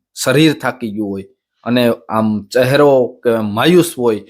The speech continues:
અને ખાસ એમ થયું કે મારામાં કેમ વૃદ્ધ થઈ ગયો એવું ફિલિંગ થતું હોય કે ભાઈ હવે તો મારા કંઈ કામ નથી થતું,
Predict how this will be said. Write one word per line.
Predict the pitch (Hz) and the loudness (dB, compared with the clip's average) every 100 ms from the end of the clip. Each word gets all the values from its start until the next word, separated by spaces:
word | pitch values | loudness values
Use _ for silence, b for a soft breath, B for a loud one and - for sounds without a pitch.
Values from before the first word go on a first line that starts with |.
| b b | b b
અને | 147 156 | -6 -6
ખાસ | 156 175 180 185 | -4 -2 -2 -2
એમ | 175 | 2
થયું | 170 165 | 2 2
કે | 147 | -2
મારામાં | 123 143 160 160 | -2 0 0 -2
કેમ | 185 202 | -4 -6
વૃદ્ધ | 113 143 147 139 | -2 -2 0 0
થઈ | 127 | 0
ગયો | 123 120 | -2 0
એવું | 120 160 - - | 2 2 0 0
ફિલિંગ | 226 208 151 | 2 2 0
થતું | 131 123 | -4 -4
હોય | 113 | -4
કે | 107 | -2
ભાઈ | 123 | -2
હવે | 117 135 | 0 0
તો | 135 127 | -2 -2
મારા | 131 135 | -2 -2
કંઈ | - 131 | -2 -6
કામ | 127 160 156 | 0 -2 0
નથી | 127 113 | -4 -8
થતું, | 101 107 101 95 | -14 -16 -16 -20